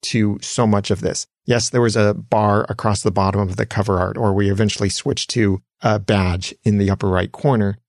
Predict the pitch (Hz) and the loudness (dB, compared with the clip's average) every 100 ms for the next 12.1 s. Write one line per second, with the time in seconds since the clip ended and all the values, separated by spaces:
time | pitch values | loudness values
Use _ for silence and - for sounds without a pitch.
0 | _ 123 110 101 - 104 98 95 98 98 | _ 0 2 0 2 0 0 0 0 0
1 | 101 113 110 - _ _ _ 123 151 165 | 0 -2 -4 -8 _ _ _ -2 0 0
2 | 143 135 117 - - _ - - 147 147 | 0 0 0 -4 -18 _ -4 2 2 4
3 | 131 127 123 110 - 113 101 110 98 95 | 2 2 0 -2 0 0 2 2 2 0
4 | 95 - _ - 107 90 - 95 - - | -2 -8 _ -2 0 0 -4 -4 -6 -14
5 | _ - 107 104 95 - 131 127 123 110 | _ -2 0 0 0 0 0 0 0 2
6 | 107 107 107 - 104 101 123 113 110 107 | 2 4 2 -2 -8 -2 -2 0 0 0
7 | - - 104 101 - 95 110 131 127 120 | -2 -2 0 0 -4 -2 2 2 0 0
8 | 117 107 95 98 110 110 101 110 107 101 | 2 2 0 0 0 2 0 0 2 2
9 | 104 104 - _ - 107 98 - 98 - | 2 0 -6 _ -2 0 0 -2 -4 -2
10 | 120 117 117 117 113 110 - 104 98 98 | 0 0 0 2 2 0 0 0 2 2
11 | 104 110 - 107 101 98 95 - 95 98 | 2 0 -2 -2 0 0 0 -2 0 0
12 | - | -4